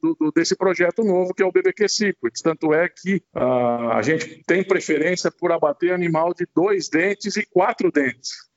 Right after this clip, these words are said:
e não abater animal dente de leite, porque o dente de leite realmente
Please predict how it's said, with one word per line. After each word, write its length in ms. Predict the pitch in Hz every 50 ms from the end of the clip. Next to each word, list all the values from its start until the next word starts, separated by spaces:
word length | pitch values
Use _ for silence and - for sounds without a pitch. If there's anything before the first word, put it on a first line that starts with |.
| _ _
e 60 | 143
não 340 | 147 143 156 170 190 208 233
abater 400 | 220 226 214 190 - 185 185 196
animal 340 | 196 202 190 180 170 175 180
dente 300 | - 170 175 170 - 180
de 120 | - 202 202
leite, 400 | 196 190 185 190 - - - - - - - _ _ _ _ _
porque 240 | - 165 156 - - 143
o 80 | 135 123
dente 320 | - 151 165 160 - -
de 80 | - 160
leite 340 | 156 151 160 160 165 - 180
realmente 520 | - 160 170 165 151 151 160 170 - -